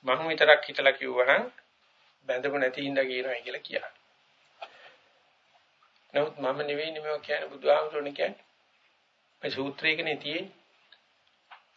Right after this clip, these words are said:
ඉතින් ඒක නිසා අපි විදිහට මතක් කරගත්ත විදිහට මේ කී-, මේ සූත්‍ර වලට අටුවා සපේන අටුවාචාර්යන් වහන්සේ කියනවා මෙවුවා මේ පසේ බුදු මහරහත-, පසේ බුදුරජාණන් වහන්සේලාගේ මේ ජාතක කතා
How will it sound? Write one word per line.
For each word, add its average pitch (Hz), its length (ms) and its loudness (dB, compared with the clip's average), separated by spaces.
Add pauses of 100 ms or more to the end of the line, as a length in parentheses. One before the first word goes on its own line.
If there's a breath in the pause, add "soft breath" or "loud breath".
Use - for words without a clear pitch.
(120)
ඉතින් 160 200 -8
ඒක 143 140 0
නිසා 143 300 6
අපි 143 180 4
විදිහට 135 400 -2
මතක් - 240 2
කරගත්ත 127 360 4
විදිහට - 280 -10
මේ 139 180 -4
කී-, 131 280 -4
මේ 139 200 0
සූත්‍ර 143 300 -6
වලට 135 180 4
අටුවා 135 340 8
සපේන 135 300 0
අටුවාචාර්යන් 131 560 6
වහන්සේ 123 440 0 (480 loud breath)
කියනවා 143 400 4
මෙවුවා 131 360 4
මේ 143 180 0
පසේ 147 440 2
බුදු 147 220 -8
මහරහත-, 143 600 8 (240)
පසේ 139 320 2
බුදුරජාණන් 156 680 6
වහන්සේලාගේ 139 720 6 (640 loud breath)
මේ 127 380 2 (540)
ජාතක 139 540 8
කතා 110 420 4